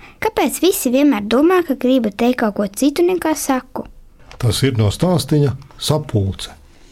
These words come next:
Speaker 2: Un viņi sāk strīdēties par mājas krāsu.
Speaker 1: Jā.
Speaker 2: Svarīgi ir, kādā krāsā ir māja.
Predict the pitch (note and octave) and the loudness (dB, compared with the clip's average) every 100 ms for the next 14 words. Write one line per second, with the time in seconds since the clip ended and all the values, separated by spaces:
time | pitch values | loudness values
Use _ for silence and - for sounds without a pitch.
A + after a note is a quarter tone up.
0 | A#2+ C#3+ E3+ D3 G#2 A#2+ A#2+ - C3 B2 | 0 2 2 2 2 4 2 0 0 0
1 | - - G3 G#3 F#3+ D#3 E3+ B2+ - - | -4 -2 0 2 0 2 2 2 -2 -16
2 | - - - - - - - C#3 F3 E3+ | -20 -20 -20 -20 -20 -12 -4 0 0 0
3 | G3+ G#3+ A#3+ - - - - - - - | 0 0 -2 -8 -20 -20 -20 -20 -20 -20
4 | - - B3+ A#3+ - - - - - _ | -20 -8 -4 -4 -8 -20 -20 -20 -20 _
5 | _ - _ _ _ _ - - D3+ D#4 | _ -20 _ _ _ _ -16 -4 -2 0
6 | B3 D#3 D3 D#3+ C3+ - C3 - A2 G#2+ | 2 0 0 0 0 0 0 0 2 2
7 | A#2 C3+ D3 | 2 0 -2